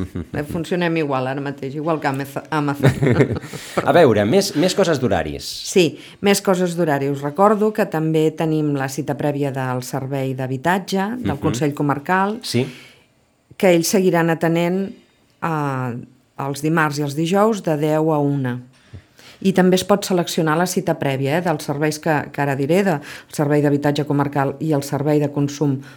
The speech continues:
Speaker 1: Municipal. Es pot seleccionar la cita des de l'apartat de cita prèvia de, del web,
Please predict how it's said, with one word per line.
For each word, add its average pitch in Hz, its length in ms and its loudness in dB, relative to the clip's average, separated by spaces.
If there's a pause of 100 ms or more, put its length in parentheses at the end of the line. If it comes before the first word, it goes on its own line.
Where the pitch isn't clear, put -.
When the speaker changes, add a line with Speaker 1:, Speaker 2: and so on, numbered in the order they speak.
(100)
Speaker 1:
Municipal. 151 760 0 (360)
Es - 100 -8
pot 135 260 -2 (160)
seleccionar 147 600 0
la 143 100 0
cita 170 340 0
des 151 200 2
de 135 120 0
l'apartat 131 440 -4
de 147 80 -4
cita 139 300 -4
prèvia 139 340 0
de, 139 380 -4
del 123 180 -2
web, 123 240 -2